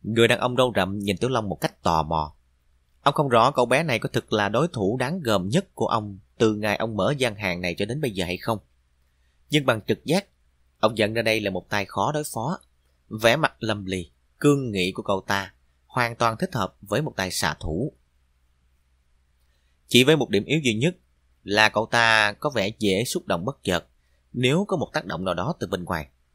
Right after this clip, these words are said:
Nhưng dù sao thì ông cũng không tin cậu ta sẽ chiến thắng. Ném đổ cả năm chồng lon liên tiếp là điều không phải ai cũng có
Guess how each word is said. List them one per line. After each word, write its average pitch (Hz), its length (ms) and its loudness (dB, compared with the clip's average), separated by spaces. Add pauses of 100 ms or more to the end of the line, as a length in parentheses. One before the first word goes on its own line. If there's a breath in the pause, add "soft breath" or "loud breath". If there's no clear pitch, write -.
(220)
Nhưng 156 160 0
dù 131 140 2
sao 131 260 2
thì - 100 -4
ông 131 200 -4
cũng 117 160 -4
không 127 180 -6
tin 123 220 -2 (240)
cậu 98 320 0
ta 107 160 0
sẽ 113 160 -8
chiến 135 220 -6
thắng. 139 240 -4 (1400)
Ném 156 380 0
đổ 120 320 4
cả 151 80 0
năm 131 200 -4
chồng 104 220 -4
lon 117 160 0
liên 117 180 -6
tiếp 180 100 0 (120)
là 98 180 -2
điều 95 200 -2
không 107 200 -6
phải 92 140 -2
ai 107 200 -4
cũng 92 120 -12
có 123 60 -6